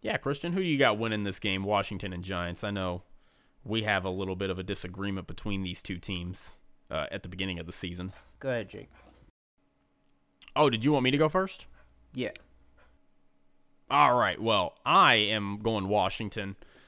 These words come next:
Speaker 1: Uh, I feel very strongly about this. I'm pretty sure Alex Smith is playing. If he's not, that's a little, maybe changes my opinion on that. But, you know, this game is pretty important when you look at the conditions of the N F C East. If the Giants win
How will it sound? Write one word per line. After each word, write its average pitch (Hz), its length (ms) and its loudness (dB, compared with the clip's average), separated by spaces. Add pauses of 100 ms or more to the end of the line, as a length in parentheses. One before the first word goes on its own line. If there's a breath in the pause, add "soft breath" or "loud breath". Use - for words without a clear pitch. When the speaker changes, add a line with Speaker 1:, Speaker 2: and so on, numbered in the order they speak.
(200 soft breath)
Speaker 1:
Uh, 92 260 2
I 123 100 0
feel 117 180 0
very 101 180 -2
strongly 101 520 -4
about 98 260 0
this. 107 200 -4
I'm 117 120 -2
pretty 123 200 -4
sure 107 220 -4
Alex 101 300 0
Smith 110 220 -6
is 104 80 -10
playing. 107 280 -2
If 90 120 -6
he's 104 140 -4
not, 95 260 -2
that's - 140 -12
a - 40 -10
little, 87 320 -8 (260)
maybe 90 320 -6
changes 92 440 -6
my 87 120 -2
opinion 95 360 -2
on 95 100 -4
that. 98 280 -6 (680 soft breath)
But, - 540 6 (1000)
you 143 120 0
know, 151 160 4
this 147 180 2
game 151 240 6
is 123 140 0
pretty 123 200 10
important 107 460 0
when 107 100 0
you 101 80 -2
look 98 220 -2
at 98 120 2
the 101 60 -6
conditions 95 420 -4
of 92 100 -6
the 98 120 -2
N 95 80 0
F 90 80 -4
C 107 120 -6
East. 98 280 -4
If 98 100 -6
the 98 60 -6
Giants 107 400 0
win 107 380 2